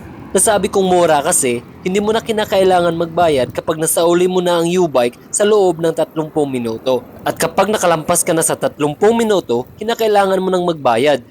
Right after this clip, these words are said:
sa tumataginting na ten N T dollars lang naman. Di ba ang mura? Hindi yung napapamura ka, di ba?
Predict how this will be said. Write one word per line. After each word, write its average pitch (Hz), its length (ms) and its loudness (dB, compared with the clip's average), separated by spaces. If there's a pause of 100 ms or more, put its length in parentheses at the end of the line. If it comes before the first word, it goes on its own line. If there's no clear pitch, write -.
(120)
sa - 160 -8
tumataginting 196 800 -2
na 131 240 0 (400)
ten 220 480 2 (240)
N 160 160 -2
T 170 160 -2
dollars 123 480 0
lang 131 160 0
naman. 127 560 0 (320)
Di 233 160 2
ba 233 240 4
ang 226 80 2
mura? 160 640 2
Hindi 254 240 0
yung 240 160 0
napapamura 180 720 2
ka, 160 240 0 (160)
di 151 80 -2
ba? 139 240 2